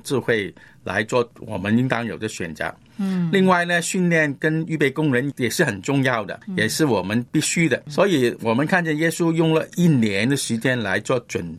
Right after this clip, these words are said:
Speaker 1: 备，
Speaker 2: 嗯。
Speaker 1: 然后才拣选这十二个使徒。往后呢，他也花了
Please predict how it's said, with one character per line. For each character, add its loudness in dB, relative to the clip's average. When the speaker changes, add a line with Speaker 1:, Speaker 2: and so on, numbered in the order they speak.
Speaker 1:
备， 0
Speaker 2:
嗯。 -10
Speaker 1:
然 0
后 2
才 -4
拣 -2
选 -2
这 0
十 -4
二 2
个 -6
使 -10
徒。 -8
往 -2
后 2
呢， 0
他 -2
也 -4
花 0
了 0